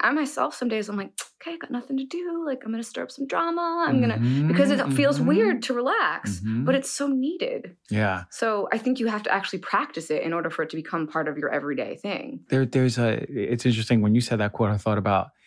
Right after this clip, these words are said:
Speaker 2: a quote from a long time ago. This, it, it was, I don't know who said it, but they were like, "The biggest, the biggest struggle of man is that he can't stay in his quarters for ten minutes without distraction."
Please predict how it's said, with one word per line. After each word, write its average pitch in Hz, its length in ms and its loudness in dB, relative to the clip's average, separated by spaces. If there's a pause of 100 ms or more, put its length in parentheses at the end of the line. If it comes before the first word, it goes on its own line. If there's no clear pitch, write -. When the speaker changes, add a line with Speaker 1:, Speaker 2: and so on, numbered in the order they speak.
(340)
Speaker 2:
a 117 80 0
quote 117 300 0
from 104 160 -6
a 107 160 -12
long 170 340 2
time 107 240 -2
ago. 101 460 -2
This, 110 240 0
it, 117 200 -4
it 120 160 -4
was, 117 280 -2
I 117 100 0
don't 123 100 2
know 160 140 2
who 135 140 -2
said 120 200 0
it, 110 100 -2
but 101 120 -4
they - 80 -4
were 104 140 0
like, 101 240 0 (400)
"The 117 80 2
biggest, 131 720 2 (640)
the 117 60 0
biggest 143 260 2
struggle 127 300 2
of 104 100 0
man 107 320 2
is 95 120 -2
that 101 400 0 (100)
he - 200 0
can't 113 280 0
stay 113 180 0
in 104 80 2
his 98 180 -2
quarters 98 760 0 (300)
for 117 120 0
ten 117 240 2
minutes 101 300 0
without 98 320 0
distraction." - 640 -6